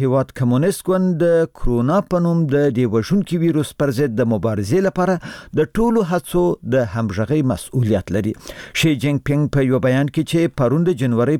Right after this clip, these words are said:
په پنځه ویشتمه د چین رسمي دولتي خبري اژانس شینوا خپور کړ، وویل چې د انسانانو ژوند ډیر ورته مهم دی او د خپره شوي ویروس د لا زیاتې پراختیا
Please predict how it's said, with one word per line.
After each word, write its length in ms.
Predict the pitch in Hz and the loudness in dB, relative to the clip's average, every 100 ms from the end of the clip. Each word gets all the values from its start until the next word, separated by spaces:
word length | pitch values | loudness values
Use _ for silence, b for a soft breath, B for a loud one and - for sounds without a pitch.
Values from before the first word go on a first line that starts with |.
| - | 0
په 140 | 156 | -2
پنځه 320 | 127 110 110 98 | 0 0 0 -2
ویشتمه 340 | - 190 123 B B B | -2 -2 -2 B B B
د 140 | 175 - | -2 0
چین 180 | 220 190 | 0 0
رسمي 280 | 190 - 180 | -2 0 -2
دولتي 400 | 160 135 131 170 - | 0 0 0 -2 -2
خبري 260 | 123 117 107 | 0 2 2
اژانس 340 | 101 143 165 - B - | 2 0 0 -4 B -6
شینوا 420 | - 143 123 120 110 | -2 2 2 2 0
خپور 340 | - 160 208 - | -2 0 0 0
کړ، 100 | 185 | -2
وویل 340 | 120 156 202 190 | 0 2 0 0
چې 80 | 208 190 B B B - | -2 -2 B B B 0
د 0 | 202 175 190 | 0 0 -2
انسانانو 520 | - 170 170 170 160 | 0 0 2 2 0
ژوند 500 | 113 151 160 - - 135 117 117 170 | 0 0 0 -2 -2 0 0 -2 0
ډیر 200 | 226 202 | 2 2
ورته 320 | 135 - 113 | 0 -2 -4
مهم 360 | 104 92 151 180 | -2 0 0 2
دی 100 | 202 196 190 | 2 2 2
او 80 | 196 190 | 2 2
د 220 | 156 151 | 0 -4
خپره 240 | - 117 104 | -2 -2 -2
شوي 320 | - 117 110 | -2 -2 0
ویروس 440 | 101 123 202 - | 0 2 0 0
د 180 | - 123 | 0 0
لا 60 | 104 | 0
زیاتې 340 | 101 123 127 139 | 0 -2 -2 -2
پراختیا 420 | 107 87 - 165 | -2 -2 0 0